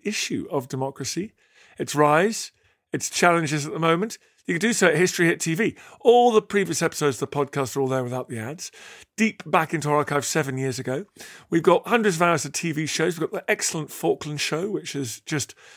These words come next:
smashing records at the moment on there. Forty years since the Falklands War. So please go and check that out. If you follow the link in the notes of this podcast, click on that little link.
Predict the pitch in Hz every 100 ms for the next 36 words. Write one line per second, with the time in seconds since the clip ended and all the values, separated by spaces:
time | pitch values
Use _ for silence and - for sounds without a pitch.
0 | - - 160 143 143 139 147 - 139 123
1 | - 139 139 151 135 143 196 202 - _
2 | - 151 135 135 139 117 _ - - -
3 | - 143 139 151 151 - 139 131 151 214
4 | _ - - - 156 185 180 170 151 170
5 | 147 160 180 - 220 185 214 220 190 156
6 | 165 226 - - _ _ _ - 175 160
7 | 156 135 - 127 - - 175 208 240 -
8 | _ _ _ - 233 185 160 156 156 139
9 | 143 240 -